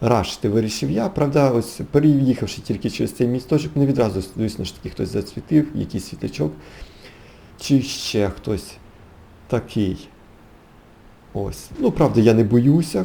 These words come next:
хоча от намагаюся сильно бортом не вивертати, так, якось, е, от навіть призупинився тут, н-, хоча, можливо, це було зайвим, так, от так зупинятися, я якось не звернув відразу уваги, що в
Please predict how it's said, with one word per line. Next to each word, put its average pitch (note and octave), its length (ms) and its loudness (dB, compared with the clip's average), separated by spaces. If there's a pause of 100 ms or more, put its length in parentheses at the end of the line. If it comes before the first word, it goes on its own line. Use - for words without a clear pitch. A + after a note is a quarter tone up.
хоча A#2+ 240 0
от G2+ 140 2
намагаюся B2 600 2
сильно A#2+ 300 4
бортом A2+ 420 4
не A2+ 80 4
вивертати, B2 680 2
так, B2 300 -4
якось, G#2+ 460 -4
е, G#2+ 160 -4 (140)
от - 200 -8
навіть G2+ 240 -2
призупинився A#2+ 580 -4
тут, - 200 -6
н-, A#2 260 -4 (760)
хоча, C#3+ 180 -2
можливо, G#2+ 340 2
це A2 120 -2
було G#2+ 200 4
зайвим, E3+ 540 6
так, - 360 2
от B2+ 100 2
так A2+ 140 6
зупинятися, C3 560 4
я C3 60 8
якось C3+ 220 0
не C#3+ 120 4
звернув D#3 320 6
відразу A#2+ 340 2
уваги, D3 280 4
що A2+ 180 0
в G2+ 100 0